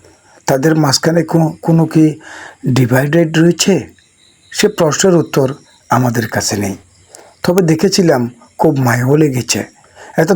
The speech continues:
দামি জিনিসগুলো কেন এইভাবে পড়ে রয়েছে? দক্ষিণ চিন্তাপুর আহমদ রসুল টেকি, কিন্তু আপনারা সবাই জানেন এটি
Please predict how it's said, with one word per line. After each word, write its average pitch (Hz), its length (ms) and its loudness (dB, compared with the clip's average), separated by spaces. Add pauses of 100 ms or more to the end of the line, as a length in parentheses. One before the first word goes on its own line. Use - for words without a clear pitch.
দামি 147 240 2
জিনিসগুলো 170 560 4 (440)
কেন 143 200 0
এইভাবে 143 420 2 (440)
পড়ে 123 220 0
রয়েছে? 107 380 -4 (380)
দক্ষিণ 156 280 2 (120)
চিন্তাপুর 165 400 2 (400)
আহমদ 147 400 2
রসুল 139 300 2 (100)
টেকি, 110 280 -4 (580)
কিন্তু 170 240 2 (600)
আপনারা 170 280 0
সবাই 175 360 0
জানেন 139 260 0
এটি 151 200 0